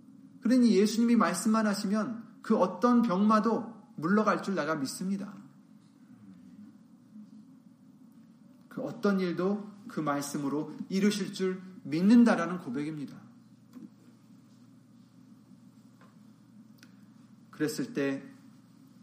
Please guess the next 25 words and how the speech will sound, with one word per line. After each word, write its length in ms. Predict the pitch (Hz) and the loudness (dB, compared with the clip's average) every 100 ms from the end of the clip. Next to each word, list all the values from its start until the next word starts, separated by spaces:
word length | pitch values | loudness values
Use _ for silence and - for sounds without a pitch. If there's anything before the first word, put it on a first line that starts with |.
| - - - - | -20 -20 -20 -6
예수께서 520 | 143 - - 139 147 | -6 -6 -6 -4 -4
들으시고 560 | - 131 120 - 143 190 | -4 -4 -4 -6 -6 -4
저를 320 | 135 127 123 | -4 -4 -6
기이 340 | - 160 175 | -6 -6 -4
여겨 200 | 165 160 | -4 -4
돌이키사 680 | 147 131 - 117 123 127 175 | -4 -6 -6 -10 -8 -6 -8
쫓는 340 | - 160 160 139 | -8 -6 -6 -4
무리에게 280 | 131 123 120 | -2 -2 -2
이르시되, 400 | 117 - 147 135 | -6 -6 -6 -4
내가 200 | 123 120 | -4 -4
너에게 280 | 120 120 | -4 -4
이르노니 580 | 120 120 117 147 202 208 - - - 127 | -4 -8 -8 -6 -4 -6 -14 -20 -10 -10
이스라엘 360 | - 131 120 | -6 -6 -4
중에서도 560 | 123 120 - 131 139 139 | -4 -8 -8 -10 -10 -10
이만한 400 | 156 185 190 180 | -8 -6 -4 -6
믿음은 340 | 151 151 170 | -6 -6 -8
만나보지 540 | 156 131 151 160 165 165 | -6 -6 -6 -8 -6 -6
못하였노라 640 | 139 - 160 151 147 143 | -8 -8 -8 -8 -6 -6
하시더라 400 | 139 - 127 120 | -8 -8 -6 -6
하시면서 640 | 120 131 117 117 175 202 - - - - | -6 -8 -8 -6 -8 -8 -12 -20 -20 -8
보내었던 540 | 147 151 143 143 131 | -4 -4 -4 -4 -6
사람들이 480 | 139 143 127 123 120 | -4 -6 -4 -4 -4
집으로 360 | - 123 127 | -6 -6 -6
돌아가 320 | 117 131 127 127 | -6 -6 -6 -6
보매 400 | 135 170 208 | -4 -2 -4